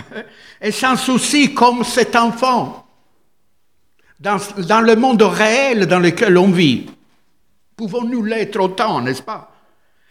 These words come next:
Nous pourrions penser qu'un tel optimisme, c'est que pour les enfants, hein, nous ne sommes pas encore passés à l'attaque. Hein ? Voilà pourquoi,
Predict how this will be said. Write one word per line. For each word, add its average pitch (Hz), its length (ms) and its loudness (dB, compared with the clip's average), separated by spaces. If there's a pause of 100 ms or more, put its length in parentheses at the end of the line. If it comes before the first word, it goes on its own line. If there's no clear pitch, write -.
(280)
Nous 208 180 -4
pourrions 233 540 2
penser 214 520 2
qu'un 196 280 0
tel 208 240 2
optimisme, 196 760 2 (280)
c'est 254 220 -8
que 226 120 -8
pour 190 220 -4
les 165 180 -2
enfants, 156 520 -2
hein, 190 340 2
nous 220 160 4
ne 202 40 6
sommes 196 300 2
pas 196 120 0
encore 175 320 -2
passés 156 260 -2
à 160 40 0
l'attaque. 127 640 0 (920)
Hein ? 208 200 -12 (380)
Voilà 214 300 -2
pourquoi, 196 800 -2